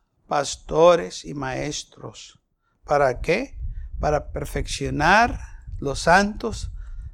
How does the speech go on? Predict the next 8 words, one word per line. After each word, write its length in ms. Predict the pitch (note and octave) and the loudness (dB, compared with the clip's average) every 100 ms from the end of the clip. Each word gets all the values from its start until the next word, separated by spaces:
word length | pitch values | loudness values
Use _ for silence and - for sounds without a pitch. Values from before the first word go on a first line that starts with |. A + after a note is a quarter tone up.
| - - | -8 4
para 280 | D#3 D3 | 6 8
la 180 | C#3 C3 | 6 4
obra 600 | C3 E3+ G3+ F3 D3+ C#3+ | 4 8 8 8 4 2
del 220 | C3+ B2 B2 | 2 -4 -4
ministerio. 760 | A#2+ A#2+ - A#2+ A2+ - - - - - - - - - - - - | -4 -6 -6 -4 -2 -4 -6 -6 -6 -6 -10 -14 -16 -12 -12 -12 -2
El 140 | F#3+ F3 | 0 2
Señor 420 | E3 F3 A3 A3+ | 2 6 6 6
puso 640 | A3 A3 - A#3+ A#3+ - | 6 6 6 4 4 -2